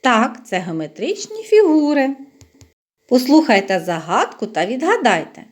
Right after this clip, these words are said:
Я без сторін і без кутів. Як звуся, відгадайте. І на малюнку дітлахів у сонечку впізнайте. Ну що, малята, здогадалися, що це?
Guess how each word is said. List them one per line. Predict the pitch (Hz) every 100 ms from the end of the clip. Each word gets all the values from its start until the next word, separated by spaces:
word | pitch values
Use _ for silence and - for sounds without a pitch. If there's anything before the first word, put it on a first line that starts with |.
| _ - _
Я | 202 240
без | 208 226
сторін | 220 214 214 392 659 -
і | 220
без | 202 320
кутів. | - 466 480 247 226 - - -
Як | 196 196 190
звуся, | 190 339 622 - - -
відгадайте. | 180 226 320 494 453 233 170 - - - - - -
І | 415
на | 494 539 554 480
малюнку | 220 175 165
дітлахів | 170 170 - 143 151 - 392 539 - _
у | - 156
сонечку | - 175 359 605 427 269 - 170
впізнайте. | 160 _ 294 480 - 226 214 196 180 - 165 202 _ _ _ _ - _ _ _ _ _ _ _ -
Ну | 302 523
що, | - - 262
малята, | 180 156 76 - - _ _ _ _ _ _ _ -
здогадалися, | 165 180 175 147 127 139 285 - - 571 539 -
що | - 359 208
це? | - -